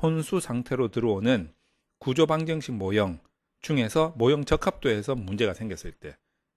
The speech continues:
이런 원인들이 있다라는 점, 그리고 이런 원인을,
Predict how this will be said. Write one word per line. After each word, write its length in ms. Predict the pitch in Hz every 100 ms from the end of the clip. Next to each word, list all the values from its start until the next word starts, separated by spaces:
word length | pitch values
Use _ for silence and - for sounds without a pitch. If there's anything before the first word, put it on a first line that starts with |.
| _ _
이런 320 | - 214 233 170
원인들이 800 | 117 120 143 165 143 110 98 -
있다라는 560 | 123 - 90 80 78
점, 160 | 76 71 _
그리고 400 | - 160 123 - - _ _ _ -
이런 300 | 190 214 202
원인을, 680 | 123 117 120 120 131 82 73